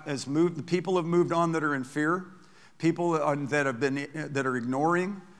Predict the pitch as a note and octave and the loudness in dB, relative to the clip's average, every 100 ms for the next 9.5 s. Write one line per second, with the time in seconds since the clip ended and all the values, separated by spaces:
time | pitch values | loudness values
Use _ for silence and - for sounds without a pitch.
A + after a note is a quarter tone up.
0 | - C#3 C3 B2+ C3 C3 C3 - - D3+ | -6 2 2 2 0 0 0 0 0 0
1 | D3 D3+ D3 C#3 C#3 D3+ D#3 E3 C#3 B2 | 2 2 0 -6 -6 -2 -2 -2 -6 -2
2 | C3+ C3 A#2+ E3 F3 G3 G#3 G3 F#3 F#3 | 2 2 2 0 2 2 0 0 -2 -2
3 | E3 - D#3+ A#2+ - - - - D3+ D#3 | -2 0 0 -2 -10 -20 -16 0 2 2
4 | C#3+ C3 C#3+ E3+ F#3 E3 C3 B2+ D#3 D3+ | 0 2 4 4 4 2 -2 0 2 2
5 | - D#3+ - D3 F3+ F#3 C#3+ B2+ A#2 - | 2 2 0 0 2 2 2 -2 -4 -6
6 | D3 D#3 F3+ C#3+ C#3 C3+ - - - - | -2 2 2 0 -6 -8 -18 -20 -18 -6
7 | - E3 D#3 D#3 D#3 C#3 C#3 C#3+ C#3 C3 | 2 4 4 0 -2 -2 -2 -2 -2 -2
8 | C3+ C#3 C3 - - D#3 F3 E3+ C#3+ - | -4 -4 -2 -2 0 2 2 2 -2 -6
9 | - C#3 C3 C3 | -6 -2 0 0